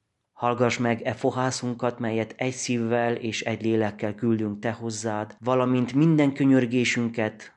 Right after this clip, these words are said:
melyet egyen-egyenként szorongatunk szívünkben, a te szent fiadnak, a mi Urunk Jézus Krisztusnak nevéért. Amen. Mi atyánk, aki a mennyekben vagy, szenteltessék meg a te neved,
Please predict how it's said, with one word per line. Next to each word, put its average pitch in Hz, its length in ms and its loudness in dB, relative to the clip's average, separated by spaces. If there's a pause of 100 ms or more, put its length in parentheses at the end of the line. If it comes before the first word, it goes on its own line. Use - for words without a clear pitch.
melyet 107 420 -2
egyen-egyenként 113 1300 0 (300)
szorongatunk 110 680 2
szívünkben, 104 920 -4 (100)
a 110 120 -12
te 107 100 -8
szent 120 280 -2
fiadnak, 110 680 -2 (200)
a - 80 -12
mi 107 280 -2
Urunk 113 440 2
Jézus 117 320 2
Krisztusnak 101 580 -6
nevéért. 92 720 -6 (340)
Amen. 92 560 -12 (440)
Mi 123 180 -2
atyánk, 127 840 0 (180)
aki 113 260 -4
a 104 40 0
mennyekben 117 680 0
vagy, 120 340 -4 (420)
szenteltessék 110 880 -4
meg 104 320 -4
a 104 160 -12
te 107 120 -6
neved, 110 480 -4